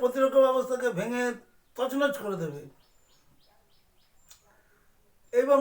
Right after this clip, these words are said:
মনে হচ্ছে যে আমাদের একটা জাত-, প্রতিষ্ঠান, আমাদের যে সুপ্রিম কোর্ট, কিন্তু যতবার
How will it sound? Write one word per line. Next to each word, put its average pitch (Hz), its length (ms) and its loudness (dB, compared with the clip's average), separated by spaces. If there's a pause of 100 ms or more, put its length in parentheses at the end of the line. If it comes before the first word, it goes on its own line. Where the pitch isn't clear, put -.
মনে 277 200 4
হচ্ছে 277 240 2 (200)
যে 254 100 0 (440)
আমাদের 240 320 -2
একটা 233 180 -4 (140)
জাত-, 208 240 -2 (120)
প্রতিষ্ঠান, 214 480 -4 (120)
আমাদের 196 280 -8 (120)
যে 185 320 -12 (100)
সুপ্রিম 185 280 -12 (120)
কোর্ট, 214 240 -4 (880)
কিন্তু 277 320 -2 (1200)
যতবার 277 600 2